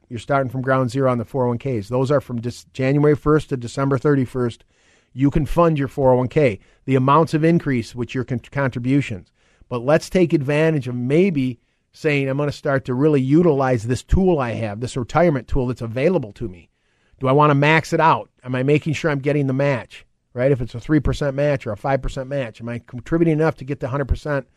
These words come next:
match on that? That's free money. You know, um, as I said, am I doing the tax planning piece of it? That's the Roth versus the pre-tax. You can split the difference, right? Let's understand what we have. And then all of a sudden, also, let's understand what our investments are. How many of us know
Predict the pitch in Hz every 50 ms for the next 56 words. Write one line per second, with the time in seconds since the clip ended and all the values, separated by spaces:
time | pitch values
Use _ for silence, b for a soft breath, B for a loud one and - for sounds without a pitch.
0 | _ _ _ _ _ - 131 135 156 175 170 - 143 123 123 113 - 151 165 175
1 | - - - - 175 196 185 170 175 180 208 214 - - _ _ _ _ _ _
2 | _ _ _ _ _ _ _ _ _ _ _ _ _ _ - 135 143 151 156 175
3 | 170 160 - _ _ _ _ _ _ - 131 131 131 131 127 123 123 123 - _
4 | _ _ _ 143 139 143 156 143 - - - 151 143 135 131 131 127 120 143 160
5 | 165 151 139 - 156 156 151 151 - - - 143 131 120 117 113 104 120 123 113
6 | - - 110 107 - 131 131 127 - - 135 131 127 139 139 135 139 131 - -
7 | - 139 131 - - 120 104 131 120 - 151 151 139 - 139 110 101 101 - -
8 | 113 127 143 - 180 151 - - - _ 165 180 180 175 - 175 156 143 175 175
9 | - - 127 95 - - - _ _ _ _ _ _ _ _ _ _ _ _ _
10 | _ _ _ - 127 143 170 185 208 208 - 233 208 226 240 220 170 - - 190
11 | 180 175 165 160 147 151 143 156 180 170 147 147 160 196 247 269 247 196 156 -
12 | - - 156 147 147 151 139 _ 139 165 175 165 - 175 156 b b b b b
13 | 160 190 - - 262 269 233 - - 208 180 175 165 160 147 139 131 120 107 113
14 | 139 180 - - 180 143 - - 104 92 85 85 - - 151 180 208 214 208 196
15 | 185 165 - - 143 143 139 139 131 127 127 117